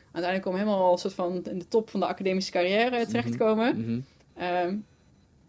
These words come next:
Speaker 1: en dat, en nu daar dus weer uit. <laughs>
Speaker 2: Nou, op een bepaalde manier.
Speaker 1: Ja, ja, nee, daarover, daarover, daaruit.
Speaker 2: Ja, juist.
Speaker 1: En, ehm, en soms lijkt het alsof, vooral die stap naar uit de rat race,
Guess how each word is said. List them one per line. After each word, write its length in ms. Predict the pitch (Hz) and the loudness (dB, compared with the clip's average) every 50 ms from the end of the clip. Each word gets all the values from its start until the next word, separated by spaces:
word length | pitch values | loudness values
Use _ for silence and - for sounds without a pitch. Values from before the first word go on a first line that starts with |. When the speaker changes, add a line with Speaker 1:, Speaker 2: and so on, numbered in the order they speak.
| _ _ _ | _ _ _
Speaker 1:
en 100 | - 190 | -2 0
dat, 160 | 190 196 196 - - _ | 0 0 -2 -4 -14 _
en 260 | - 170 175 180 - - - _ | -4 -2 -2 -2 -4 -8 -12 _
nu 220 | _ 185 180 190 196 | _ -4 -2 2 4
daar 280 | 180 165 160 160 160 | 6 6 6 4 2
dus 300 | 160 170 160 156 - - | 0 -4 -6 -6 -6 -6
weer 160 | - 156 139 - | -2 -2 -2 0
uit. 640 | - 151 156 151 - - 202 - - - - - - - - - - | 0 0 0 0 0 -2 -4 -6 -6 -8 -8 -10 -10 -14 -16 4 4
<laughs> 160 | 220 190 - - - 392 - 294 311 - - - - - - - 453 403 - - - - - - - - - - - - | 4 4 4 2 2 4 4 4 0 0 -10 -20 -20 -10 0 0 0 0 0 -2 -4 -4 -2 -2 -6 -10 -8 -8 0 4
Speaker 2:
Nou, 140 | 226 139 127 | 6 6 8
op 120 | 131 151 | 8 8
een 60 | 151 | 6
bepaalde 320 | 147 143 143 131 131 127 123 | 6 8 6 8 8 8 6
manier. 440 | 139 165 196 196 131 87 - - - - - _ | 8 8 10 8 8 6 4 -2 -6 -12 -2 _
Speaker 1:
Ja, 100 | 330 403 | 4 4
ja, 200 | 440 415 349 233 | 6 6 6 6
nee, 120 | 220 233 | 6 6
daarover, 360 | 247 269 277 269 427 277 240 | 6 6 8 6 8 6 6
daarover, 340 | 208 - - 190 208 208 208 | 4 4 4 4 4 4 4
daaruit. 340 | 190 120 120 180 196 220 131 | 4 4 6 6 6 6 6
Speaker 2:
Ja, 120 | 127 120 | 6 6
juist. 300 | 110 113 107 - - - - _ _ | 8 6 6 4 2 -4 -12 _ _
Speaker 1:
En, 180 | - 226 226 226 | 0 0 2 2
ehm, 240 | 226 226 226 233 - - - _ _ _ _ _ _ _ _ _ _ - _ - _ _ _ _ _ _ | 2 2 0 0 -2 -6 -14 _ _ _ _ _ _ _ _ _ _ -20 _ -20 _ _ _ _ _ _
en 80 | - 220 | -6 -2
soms 200 | - 294 302 285 | 2 2 4 6
lijkt 300 | 262 262 269 330 392 392 | 6 6 6 6 4 4
het 120 | 359 320 | 4 8
alsof, 520 | 294 269 269 - 277 277 269 269 - - - - | 8 8 8 8 6 4 4 4 -4 -12 -10 -10
vooral 360 | 208 - - 226 254 277 277 | -8 -4 0 4 4 6 4
die 100 | 262 247 | 4 2
stap 340 | - - - 226 220 220 - | 2 0 2 2 2 0 -2
naar 220 | 202 175 160 - - | -4 -4 -4 -4 0
uit 300 | 202 220 269 349 - - | 2 4 4 2 2 -2
de 100 | 247 233 | -2 0
rat 180 | 240 254 269 | 2 2 2
race, 540 | 269 247 247 254 302 415 415 - - - - | 2 2 2 2 2 0 -2 -6 -10 -10 -12